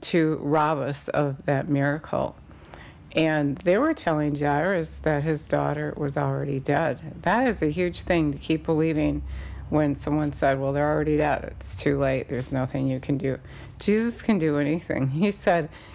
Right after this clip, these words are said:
"If you have faith, anything is imp-, is possible for you." And, you know, we do, we get off into that thinking,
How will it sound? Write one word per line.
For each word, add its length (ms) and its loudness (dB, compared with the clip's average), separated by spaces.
"If 140 2
you 100 6
have 240 2
faith, 480 2
anything 600 0
is 200 -2
imp-, 220 -4
is 320 2
possible 640 -2
for 320 0
you." 240 0
And, 240 4
you 80 0
know, 160 4
we 180 2
do, 240 2
we 120 0
get 240 2
off 320 0
into 240 -4
that 260 -2
thinking, 680 0